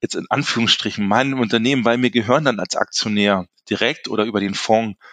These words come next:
Promille an diesem Unternehmen. Und dann kommt der zweite Punkt, die Dividende, dass ich einfach sage, wow, auch während Corona, während, äh, dem Ukraine-Krieg hat mein Unternehmen,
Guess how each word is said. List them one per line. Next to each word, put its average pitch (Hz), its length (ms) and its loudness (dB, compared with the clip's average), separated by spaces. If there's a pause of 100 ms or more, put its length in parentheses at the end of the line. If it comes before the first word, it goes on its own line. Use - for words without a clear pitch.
(680)
Promille 117 580 4
an 110 160 0
diesem 101 260 -2
Unternehmen. 92 540 -4
Und 107 120 -8
dann 127 280 0
kommt - 180 -2
der 123 100 2
zweite 127 300 0
Punkt, 110 320 -8
die 117 60 -4
Dividende, 113 640 0 (160)
dass - 160 -4
ich 107 80 -4
einfach 110 180 0
sage, 104 220 -2
wow, 104 580 2 (420)
auch 107 200 -4
während 131 320 4
Corona, 101 640 -2
während, 120 500 0
äh, 101 300 2
dem 92 180 -6
Ukraine-Krieg 104 720 -4
hat - 180 -2
mein 110 160 0
Unternehmen, 107 800 0